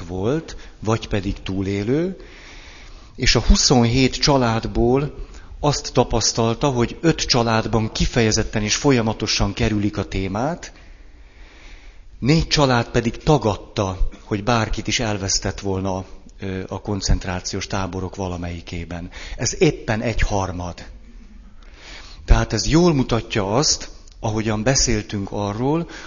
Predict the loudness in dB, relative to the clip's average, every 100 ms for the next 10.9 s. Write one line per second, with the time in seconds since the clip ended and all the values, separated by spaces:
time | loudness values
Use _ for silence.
0 | -8 -4 0 0 0 0 -2 0 -2 -2
1 | -4 -2 -2 0 2 2 0 -2 -2 -2
2 | -2 -2 -2 0 -2 -4 -12 -16 -10 -6
3 | 0 4 4 4 2 2 2 0 -2 -2
4 | -2 0 -2 -2 -2 -2 -4 -6 -4 -2
5 | -2 0 -2 -4 -4 -2 -2 -4 -10 -16
6 | -6 -4 0 0 0 -2 -4 -6 -4 -2
7 | -4 -6 -16 -16 -4 0 0 0 0 0
8 | -2 0 0 -2 -6 -14 -14 -6 -4 -2
9 | 0 0 2 0 0 -2 -2 -2 -4 0
10 | 0 2 -2 -2 0 0 -2 -4 -4